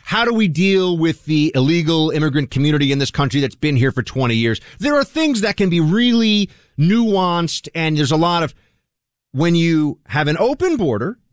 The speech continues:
be by choice, and when you have an anti-police narrative by choice, and have a disaster at the border and a disaster with crime increases,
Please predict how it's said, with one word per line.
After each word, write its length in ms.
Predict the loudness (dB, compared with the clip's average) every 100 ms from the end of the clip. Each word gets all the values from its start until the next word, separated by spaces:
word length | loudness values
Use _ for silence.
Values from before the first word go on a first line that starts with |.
| _
be 140 | -2
by 320 | 0 0 0
choice, 640 | -2 -2 -2 -2 -4 -8 -12 _ _ -2
and 120 | 0
when 120 | 2
you 100 | 2
have 240 | 0 -2 -2
an 100 | -2
anti-police 840 | -2 0 0 0 0 0 0 0
narrative 440 | 0 0 0 -2
by 200 | -2 -2
choice, 420 | -2 0 0 0 -4 -14 -6
and 120 | -2
have 160 | 0 0
a 80 |
disaster 680 | -2 -2 0 0 -2 -4 -4
at 100 | -4
the 100 | -2
border 500 | -2 0 0 0 -6 -10 _ -4
and 120 | 0
a 60 | 0
disaster 640 | 0 0 0 0 -2 -2
with 180 | -2 -2
crime 320 | -2 0 0
increases, 720 | 0 0 -2 0 0 -2 -2